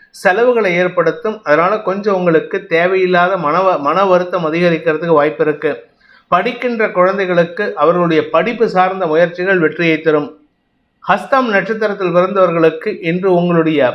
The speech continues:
மனசுல எண்ண விரயங்கள் அதிகரிக்கிறதுக்கு வாய்ப்பு இருக்கு. கவலைகள் ஜாஸ்தியாகும். எதை எடுத்தாலும் கவலை, விரக்தி மனப்பான்மை, உங்களுடைய ஆரோக்கியம் சார்ந்த கவலை, உங்களுடைய தாயாரின் ஆரோக்கியம் சார்ந்த கவலை, வீடு மனை சார்ந்த வழக்குகள் சார்ந்த கவலைகள்னு ஏகப்பட்ட கவலைகள் இன்று தடுமாற்றத்தை ஏற்படுத்தும்.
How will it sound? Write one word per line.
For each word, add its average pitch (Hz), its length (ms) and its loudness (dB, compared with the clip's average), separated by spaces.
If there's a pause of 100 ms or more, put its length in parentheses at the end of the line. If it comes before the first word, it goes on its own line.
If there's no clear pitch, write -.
மனசுல 220 540 0
எண்ண 208 300 0
விரயங்கள் 190 460 0
அதிகரிக்கிறதுக்கு 170 760 -2
வாய்ப்பு 151 320 2
இருக்கு. 147 380 -4 (180)
கவலைகள் 190 560 0
ஜாஸ்தியாகும். 147 720 -4 (300)
எதை 135 260 2
எடுத்தாலும் 185 500 0
கவலை, 156 320 0 (440)
விரக்தி 190 400 -2
மனப்பான்மை, 156 760 -2
உங்களுடைய 151 480 0
ஆரோக்கியம் 175 640 0
சார்ந்த 156 460 -2
கவலை, 143 440 -2
உங்களுடைய 147 560 -2
தாயாரின் 180 540 0
ஆரோக்கியம் 165 500 -2
சார்ந்த 151 380 -6
கவலை, 139 380 -4 (360)
வீடு 208 400 2
மனை 185 380 -4
சார்ந்த 165 440 0
வழக்குகள் 190 600 0
சார்ந்த 160 320 0
கவலைகள்னு 151 580 0
ஏகப்பட்ட 160 640 -2
கவலைகள் 160 540 0
இன்று 147 340 -8
தடுமாற்றத்தை 175 580 0
ஏற்படுத்தும். 156 640 -2